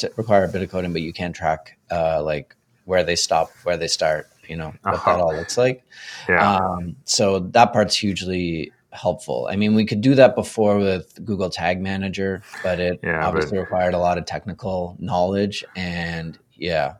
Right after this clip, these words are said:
Speaker 1: it wasn't something that an, an average business owner could do quite simply. Uh, you needed a developer and someone who was pretty comfortable working with the code to get that working.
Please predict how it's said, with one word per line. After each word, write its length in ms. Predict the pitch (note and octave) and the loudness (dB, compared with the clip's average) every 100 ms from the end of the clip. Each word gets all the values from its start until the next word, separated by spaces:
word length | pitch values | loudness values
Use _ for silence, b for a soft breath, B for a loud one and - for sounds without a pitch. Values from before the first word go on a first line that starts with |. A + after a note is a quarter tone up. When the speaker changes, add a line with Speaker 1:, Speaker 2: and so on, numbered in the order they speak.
| _ - | _ 0
Speaker 1:
it 120 | A2 | 6
wasn't 360 | A2+ G2+ G#2+ F#2 | 6 6 2 0
something 440 | G2 - G2+ F#2+ | -2 0 0 2
that 300 | F2+ F2+ - B B B2 - | 2 0 -2 B B -12 -6
an, 160 | G2 - - _ _ - | -6 -6 -16 _ _ -6
an 80 | |
average 400 | F#2+ F2 F2 E2 | -4 -2 -2 -4
business 320 | F2+ E2+ E2+ E2+ | -6 -6 -6 -6
owner 220 | E2 D#2+ | -6 -6
could 180 | - D#2 | -8 -8
do 280 | D#2+ D2+ - _ _ | -6 -8 -10 _ _
quite 260 | - F2 D2 | -6 -4 -4
simply. 500 | D#2+ D2+ D#2+ D#2 - - | -6 -6 -6 -6 -10 -12
Uh, 260 | E2+ D#2 D2 | -8 -6 -6
you 120 | D#2+ | -6
needed 260 | E2 E2 D#2+ | -6 -4 -6
a 40 | |
developer 640 | D2+ E2 D#2+ D#2 D2 D2 D2+ | -8 -6 -4 -4 -4 -4 -4
and 160 | D2+ | -6
someone 260 | - D#2 F2 | -8 -8 -8
who 100 | D#2 | -8
was 160 | D#2+ - | -10 -12
pretty 260 | - D#2+ | -12 -12
comfortable 480 | D#2 D#2+ - E2 D2+ | -10 -12 -10 -8 -6
working 240 | C#2+ - | -8 -10
with 120 | D2+ - | -14 -16
the 80 | |
code 320 | - C#2+ C2+ - | -12 -8 -8 -10
to 60 | |
get 180 | - - | -18 -12
that 200 | D2 C#2 | -10 -10
working. 300 | B1+ - - | -14 -20 -20